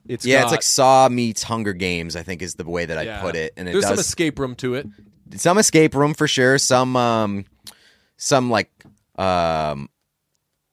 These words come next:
Speaker 2: Hostel, some, uh, uh, what, what else we, what else did I say? Uh, uh, Black Mirror.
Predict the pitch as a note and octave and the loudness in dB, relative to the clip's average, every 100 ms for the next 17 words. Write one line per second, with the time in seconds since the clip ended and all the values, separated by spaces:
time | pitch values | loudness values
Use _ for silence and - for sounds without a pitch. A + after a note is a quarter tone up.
0 | _ - D#3+ C#3+ - - C#3+ C3+ B2 - | _ -2 2 4 2 2 4 4 0 0
1 | A#2 G#2+ G2+ F#2+ F#2 F2+ F2+ F#2 - F2+ | 2 2 2 0 -2 -4 -4 -6 -2 0
2 | F2 E2 D#2+ D2+ C2+ - _ - F2 D#2 | 2 2 2 0 -2 -10 _ -4 -2 0
3 | D2 C#2+ C2 C#2+ - F2+ E2+ D2+ C2+ E2+ | 0 -2 -4 -8 -4 -2 -2 -4 -6 -6
4 | - D#2 _ - E2 D2+ - B1+ C2+ D#2+ | -8 -12 _ -8 -6 -4 -6 -6 -6 -4
5 | C#2+ D2 _ _ _ _ - - C2 C#2 | -4 -6 _ _ _ _ -20 -10 -6 -6
6 | - - G#2+ F#2+ A2+ G2 G2 F#2 F2+ F2 | -8 -6 -2 0 0 -2 0 0 0 -2